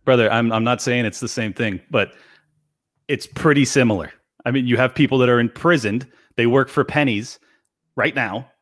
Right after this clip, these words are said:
for being nonviolent drug offenders. And you have people that basically worked for room and board and were whipped if they didn't work fast enough. And it was illegal to help them get free. Uh, I think that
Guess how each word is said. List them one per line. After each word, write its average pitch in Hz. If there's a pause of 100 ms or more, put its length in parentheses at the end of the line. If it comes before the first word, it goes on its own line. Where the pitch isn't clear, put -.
(140)
for 127
being 117
nonviolent 123
drug 127
offenders. 104 (260)
And 110
you 123
have 123
people 127
that 120 (280)
basically 131
worked 120
for 127
room 143
and 123
board 127 (240)
and 127
were 135
whipped 135
if 127
they 139
didn't 135
work 135
fast 110
enough. 113 (240)
And 131
it 127
was 139
illegal 143 (180)
to 151
help 143
them 123
get 120
free. 190 (540)
Uh, 117 (280)
I 135
think 135
that 123